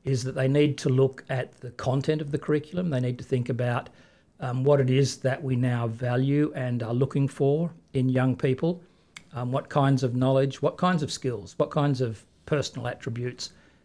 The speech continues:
and dispositions, um, will prepare young people for the future.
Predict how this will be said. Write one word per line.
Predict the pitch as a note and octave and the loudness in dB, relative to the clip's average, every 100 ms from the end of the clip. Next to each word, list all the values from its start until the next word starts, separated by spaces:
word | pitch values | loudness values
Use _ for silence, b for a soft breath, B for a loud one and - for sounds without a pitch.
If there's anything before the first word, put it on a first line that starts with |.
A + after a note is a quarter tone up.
| b - | b -6
and | C3+ | -4
dispositions, | A#2+ C3+ - A#2+ B2 - B2 A#2 A#2 - _ - | -2 -4 -4 -4 -2 -2 -4 -6 -8 -14 _ -14
um, | C3 A#2+ D3+ | -10 -8 0
will | C3+ | 0
prepare | B2 B2 D#3+ C#3+ | 2 0 4 4
young | A2+ A2 | 2 -4
people | - A2+ A2 | -4 -4 -6
for | A2 - | -2 0
the | A#2+ | 2
future. | A#2 C3 A#2+ A#2 A#2 | 0 -8 -6 -4 -6